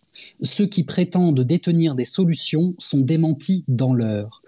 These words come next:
C'est une chose entendue que tout ne peut aller que de mal en pis. Le futur n'a plus « d'avenir », entre guillemets,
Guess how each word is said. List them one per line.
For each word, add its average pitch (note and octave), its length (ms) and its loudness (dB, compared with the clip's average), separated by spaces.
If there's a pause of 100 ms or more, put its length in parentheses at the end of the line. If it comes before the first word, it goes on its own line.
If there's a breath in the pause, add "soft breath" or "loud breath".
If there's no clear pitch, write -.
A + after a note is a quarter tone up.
(140 loud breath)
C'est - 200 -2
une D#3 140 2
chose D#3 420 -2
entendue D3+ 720 -2 (200)
que D3+ 100 -2
tout G#3 280 0
ne D#3+ 120 2
peut D3 260 -4
aller D3 280 0
que - 120 -4
de B2+ 100 2
mal D3 240 2
en C3 120 0
pis. - 480 -8 (580 soft breath)
Le D3 180 2
futur F#3+ 680 0
n'a D3+ 160 2
plus « F3 320 0
d'avenir », C#3+ 800 0
entre C3 220 -4
guillemets, B2+ 360 0